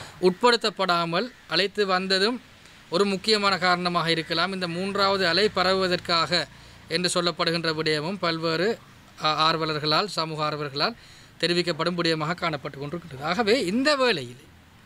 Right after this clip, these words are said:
நமக்கு தெரியும், ஆ, இந்தியாவிற்கு எதிராக பல்வேறு நாடுகளில் பயண தடைகள் விதிக்கப்பட்டிருக்கின்றது.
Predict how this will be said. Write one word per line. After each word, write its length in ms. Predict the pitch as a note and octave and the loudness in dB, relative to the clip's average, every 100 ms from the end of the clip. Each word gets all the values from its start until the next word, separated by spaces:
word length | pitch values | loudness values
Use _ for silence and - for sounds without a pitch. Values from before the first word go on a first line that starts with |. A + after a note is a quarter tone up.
| - - | -20 -18
நமக்கு 240 | - E3+ F3 | -6 -4 -2
தெரியும், 520 | F3 F3 G#3 A#3 D3 - - - - - - - | 0 2 2 0 -4 -12 -20 -20 -20 -20 -16 -2
ஆ, 640 | C#3+ C#3+ C#3 C#3 C#3 C#3+ - - - - - - - | 0 2 2 0 -2 -4 -12 -20 -20 -20 -20 -20 -4
இந்தியாவிற்கு 680 | E3 G3 G#3 G3+ G3+ G3 | -2 0 2 2 0 -2
எதிராக 580 | G#3 F#3 G#3 F#3+ C#3 C3 - - - - | -2 0 2 2 0 -8 -18 -20 -20 -6
பல்வேறு 500 | E3 F#3+ G#3+ A3+ A3 | -4 -2 0 -2 0
நாடுகளில் 760 | F#3 F3+ G3 F#3 G3 G#3+ D4 - - - - | 0 0 0 -2 0 0 -2 -10 -20 -20 -2
பயண 380 | D#3+ A3 B3 | 2 2 0
தடைகள் 600 | C4 - E3+ A#3 C4+ C#4 | -2 -2 0 2 0 -2
விதிக்கப்பட்டிருக்கின்றது. 760 | B3 G#3+ G3 F3 D3+ E3 D3+ | -2 -2 -2 -2 -6 -6 -6